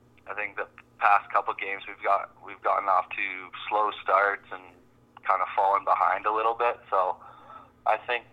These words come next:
um, moving forward, if we can find a way to kinda go out of the gates hot and maybe get that first couple goals and start with a lead, it would be, uh,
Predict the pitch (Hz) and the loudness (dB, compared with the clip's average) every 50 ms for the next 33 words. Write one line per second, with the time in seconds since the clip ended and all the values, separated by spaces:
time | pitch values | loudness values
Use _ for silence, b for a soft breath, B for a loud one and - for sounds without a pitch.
0 | - - 113 107 104 104 104 104 104 104 104 101 98 98 98 - - - 110 110 | -4 0 2 4 4 4 4 2 0 -2 -8 -20 -20 -20 -20 -20 -20 -14 -10 -8
1 | 110 107 107 104 98 - - 101 98 101 107 110 110 107 104 98 92 - - 104 | -8 -8 -8 -10 -14 -12 -8 -4 2 4 6 6 6 4 2 -2 -8 -8 -8 -10
2 | 104 - - 110 107 104 101 - - - 107 107 104 104 101 101 101 101 - 101 | -10 -10 -12 -14 -14 -14 -16 -8 0 2 2 2 4 4 2 2 2 0 -2 -6
3 | 95 - - - 95 92 - - _ _ _ _ _ _ _ _ _ _ _ - | -8 -8 -8 -8 -8 -8 -8 -10 _ _ _ _ _ _ _ _ _ _ _ -4
4 | - 113 107 107 107 107 107 - - - 101 98 101 101 98 101 98 - - 95 | 2 4 6 6 6 4 2 0 -6 -12 -12 -10 -6 -4 -4 -4 -4 -2 2 4
5 | 95 101 101 104 113 - 101 98 95 95 98 98 98 101 95 92 _ B B B | 6 8 8 6 6 4 0 -14 -16 -14 -14 -12 -12 -12 -12 -14 _ B B B
6 | B B B B - - 104 101 - - 98 92 - - - 110 104 101 - - | B B B B -6 -2 -2 -2 0 2 0 0 0 0 -4 -4 -4 -4 -6 -10
7 | - - _ _ - - - 107 - - 107 - - 101 101 104 110 110 - 113 | -14 -18 _ _ -6 0 0 0 2 0 -2 -4 -4 -4 -2 0 -2 -2 -4 -6
8 | 101 95 - - - 107 101 95 90 107 101 - 101 95 98 104 104 117 131 147 | -12 -14 -14 -8 -4 -2 -2 -2 -2 -4 -6 -4 -4 -4 -4 -6 -4 -2 -2 -2
9 | - - _ _ - - - - - - - - - 104 - - 101 98 98 98 | -4 -6 _ _ -20 -20 -20 -20 -20 -20 -20 -14 -14 -12 -10 -8 -8 -8 -8 -8
10 | 98 95 92 95 90 90 92 | -8 -4 -2 -2 0 0 -2